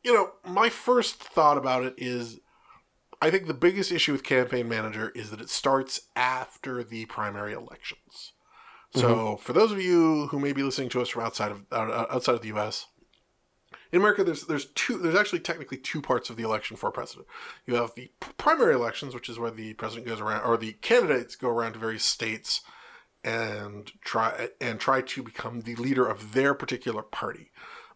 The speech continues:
Speaker 1: <clears throat> So you have the Republicans and the Democrats, and you have a bunch of different, uh, people, and then they are, they are voted for during the primaries.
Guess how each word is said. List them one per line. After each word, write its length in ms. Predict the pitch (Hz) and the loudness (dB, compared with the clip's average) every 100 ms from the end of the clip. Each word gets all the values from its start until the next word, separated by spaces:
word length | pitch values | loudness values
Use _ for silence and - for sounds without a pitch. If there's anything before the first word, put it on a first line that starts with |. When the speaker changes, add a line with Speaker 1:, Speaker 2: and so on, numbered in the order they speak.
| - | 0
Speaker 1:
<clears throat> 100 | 208 156 107 | 2 0 -4
So 160 | 107 117 | -8 -6
you 140 | 107 | -4
have 180 | 107 104 | -4 -4
the 60 | 110 | -2
Republicans 560 | 104 165 151 147 131 127 | 2 2 0 -6 -8 -6
and 160 | 127 120 | -6 -4
the 40 | |
Democrats, 440 | 117 117 117 110 - | -4 -2 0 0 -2
and 60 | 110 | -6
you 40 | |
have 100 | 107 | -6
a 40 | 104 | -4
bunch 220 | 120 113 | -4 -4
of 60 | 113 | -8
different, 260 | 104 110 _ _ _ - | -10 -12 _ _ _ -2
uh, 340 | 107 101 101 - _ _ | 0 0 -4 -10 _ _
people, 400 | 127 117 117 107 - - - - - | -6 0 2 0 -4 -18 -20 -12 -6
and 160 | 120 | -4
then 160 | 117 113 | -4 2
they 180 | 143 170 | 4 6
are, 300 | 147 131 - | 6 4 0
they 280 | 131 208 262 | 4 6 8
are 160 | 165 | 6
voted 280 | 131 127 117 | 6 4 2
for 220 | - 123 | -4 0
during 220 | 117 110 104 | 0 -2 -6
the 40 | |
primaries. 840 | - 220 180 123 113 107 104 101 | 2 4 4 0 -4 -6 -8 -10